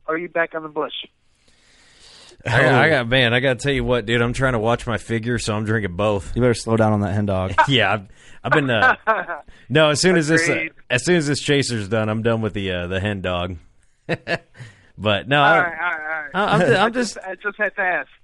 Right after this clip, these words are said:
Speaker 2: hey,
Speaker 3: Okay.
Speaker 2: I'm just sipping a little bit.
Speaker 3: <laughs> So a point qualifies. It's not if you can hang a ring on it. That's fun. You can tell your buddies that it s-, scored twenty-eight points, um, and you're counting all the burr nubs. Um, but a, a point is an inch long, <laughs> longer than it is wide.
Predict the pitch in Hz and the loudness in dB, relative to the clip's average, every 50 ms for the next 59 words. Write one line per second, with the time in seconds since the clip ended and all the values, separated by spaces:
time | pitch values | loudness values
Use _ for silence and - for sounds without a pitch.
0 | _ - - 131 135 123 120 127 147 160 165 - - - 156 127 123 120 113 101 | _ -2 0 2 2 4 2 0 -2 -2 -4 -4 -2 -2 -2 -2 -2 -4 -2 -2
1 | 98 90 87 90 90 101 - 147 - - - - 170 156 151 - 127 131 123 - | -4 -4 -4 -6 -4 -4 -4 -6 -8 -10 -4 2 2 4 4 4 2 0 0 2
2 | - 180 180 180 - - - - 147 143 151 147 - - 123 120 120 117 113 113 | 2 4 4 2 0 -2 0 2 4 4 4 4 4 4 6 6 6 6 4 2
3 | - - _ - _ 120 123 - - 123 127 135 151 - - 131 123 131 123 120 | -2 -8 _ -10 _ -4 -4 -2 0 2 2 4 4 2 0 -2 -2 0 0 2
4 | 123 123 123 113 113 113 110 104 98 95 95 92 127 143 - - - 170 170 156 | 2 2 4 4 4 4 4 4 2 0 0 2 0 0 0 0 0 2 4 4
5 | 147 139 135 139 123 - 143 143 139 123 107 113 131 143 143 123 104 104 98 98 | 4 2 2 2 2 2 2 4 4 2 4 4 4 6 6 4 2 0 0 -2
6 | 78 - - - - - _ _ _ - - - - - 110 104 104 98 90 - | -4 -6 -10 -18 -20 -20 _ _ _ -20 -18 -16 -4 -2 0 0 0 -2 -2 -4
7 | 101 110 107 104 98 98 95 - - 104 104 101 101 110 - - - _ _ - | -2 -2 0 0 0 -2 -4 -4 -4 -4 -2 -2 -2 -4 -6 -8 -16 _ _ -20
8 | _ _ _ - 98 104 101 98 98 98 98 - 113 110 - 101 98 98 92 90 | _ _ _ -4 -2 0 0 0 0 -2 -2 -2 -2 -2 0 0 0 0 0 0
9 | 82 95 98 98 95 92 85 87 95 104 - - - _ _ _ _ _ - 123 | 0 2 2 2 2 0 0 0 -2 -4 -6 -12 -18 _ _ _ _ _ 2 2
10 | 123 127 117 110 107 - - - _ - _ - 117 120 123 - - - 117 - | 4 4 4 2 0 -2 -4 -12 _ -20 _ 2 2 2 2 0 -2 -4 -4 -2
11 | - - 156 170 - - 139 139 117 123 - - - 139 147 151 - - 127 127 | 2 2 2 2 2 4 2 2 2 0 -4 -2 0 2 2 2 0 0 2 4
12 | 131 131 127 117 110 - - _ - 117 123 135 127 - 131 - - 127 131 139 | 4 6 4 2 0 -2 -6 _ -4 0 2 4 4 4 2 0 2 4 4 4
13 | 151 151 156 160 143 131 127 123 127 123 - 113 117 113 113 98 104 101 107 101 | 4 4 4 4 4 4 4 4 2 2 2 2 2 2 2 0 2 2 4 4
14 | 92 87 82 80 - | 4 2 -2 -8 -14